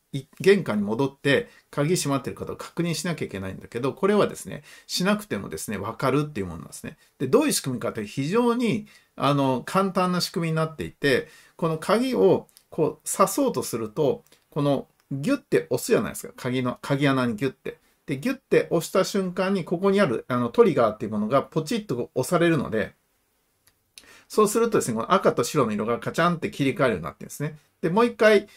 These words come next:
鍵を開けようと思って、毎回、もう一回押すとですね、それ押されるからまた戻るっていうですね、非常に単純なんですけど、でもこれ非常に正確で、その、赤か白かっていうので、開いてるか閉まってるかってことが分かるというものなんですよ。だから全然こう、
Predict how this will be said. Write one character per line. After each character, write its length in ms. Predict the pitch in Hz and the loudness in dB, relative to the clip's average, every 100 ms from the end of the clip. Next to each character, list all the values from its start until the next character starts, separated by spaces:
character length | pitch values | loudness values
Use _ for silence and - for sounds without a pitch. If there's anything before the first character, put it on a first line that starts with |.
| _ _ | _ _
鍵 300 | - 196 233 | 2 2 6
を 140 | 196 131 | 6 6
開 100 | 123 | 2
け 100 | 175 | 2
よ 80 | 151 | 2
う 60 | 143 | 2
と 60 | |
思 80 | 113 | -4
っ 40 | |
て、 80 | 110 | -4
毎 180 | 127 139 | -2 -2
回、 140 | - - - | -4 -10 -2
も 140 | 165 | 0
う 20 | |
一 60 | 180 | 2
回 140 | 185 | 2
押 160 | - 156 | 2 0
す 100 | 156 | 2
と 100 | 202 | 2
で 80 | 123 | 2
す 100 | - | 0
ね、 80 | - | -2
そ 100 | 156 | 0
れ 60 | - - - | 0 -4 -4
押 100 | 135 | 0
さ 140 | 170 156 | 4 2
れ 60 | |
る 80 | 143 | 2
か 180 | - 120 | -2 -2
ら 60 | |
ま 160 | 190 - | 0 -2
た 80 | 147 | 0
戻 220 | 139 160 | 2 4
る 80 | 139 | 4
っ 20 | |
て 140 | - | 0
い 20 | - | -10
う 20 | |
で 40 | |
す 100 | - | -8
ね、 140 | 95 - - _ | -10 -12 -20 _
非 100 | 180 | 0
常 140 | 208 | 4
に 140 | 208 196 | 4 4
単 240 | 190 190 | 2 4
純 160 | 190 190 | 2 4
な 140 | 170 | 4
ん 80 | 95 | 2
で 80 | - | -4
す 120 | - | -8
け 100 | 104 | -4
ど、 300 | 131 123 - | 0 0 0
で 60 | 202 | -6
も 80 | 175 | 0
こ 80 | 196 | -2
れ 60 | |
非 100 | - | 0
常 80 | 220 | 0
に 60 | - | 0
正 240 | 214 208 | 2 2
確 280 | 202 190 180 | 2 2 4
で、 300 | 196 143 - - - - - | 6 4 0 -12 -20 -20 -4
そ 160 | 170 | 0
の、 400 | 160 151 143 - _ _ | 4 4 4 0 _ _
赤 280 | - 214 202 | -2 2 2
か 100 | 135 | 2
白 240 | - 165 127 | 2 0 2
か 160 | 113 | 0
っ 80 | 107 | -2
て 80 | 113 | -4
い 20 | |
う 40 | |
の 80 | 107 | -2
で、 100 | 123 | 0
開 180 | - 165 | 2 2
い 20 | |
て 120 | 160 165 | 2 0
る 60 | |
か 100 | 160 | 0
閉 160 | - 123 | -2 -2
ま 100 | 123 | -2
っ 60 | |
て 80 | - | -4
る 60 | 85 | -8
か 140 | - | -8
っ 60 | 95 | -8
て 100 | 104 | -8
こ 100 | 127 | -6
と 80 | 123 | -6
が 80 | |
分 180 | 87 92 | -6 -8
か 140 | - 120 | -2 -2
る 100 | - | -2
と 120 | - _ | -16 _
い 100 | 151 | -8
う 20 | |
も 80 | 110 | -6
の 60 | 92 | -6
な 40 | |
ん 20 | - | -10
で 40 | |
す 20 | |
よ。 60 | - | -8
だ 60 | 143 | -2
か 60 | |
ら 60 | 123 | 4
全 180 | 196 208 | 6 8
然 140 | 196 | 6
こ 240 | 185 | 4
う、 20 | 175 | 4